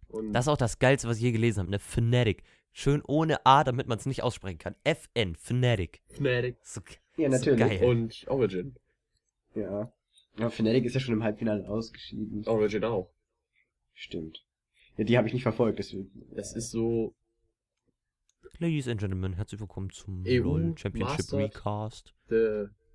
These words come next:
Speaker 1: fucking N A.
Speaker 3: Ja.
Speaker 2: Ja, gut.
Speaker 3: Nächstes Jahr, äh, wird,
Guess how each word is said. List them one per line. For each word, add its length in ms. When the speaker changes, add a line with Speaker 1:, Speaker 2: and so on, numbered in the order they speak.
Speaker 1:
fucking 460
N 120
A. 240
Speaker 3:
Ja. 440
Speaker 2:
Ja, 200
gut. 360
Speaker 3:
Nächstes 560
Jahr, 580
äh, 380
wird, 360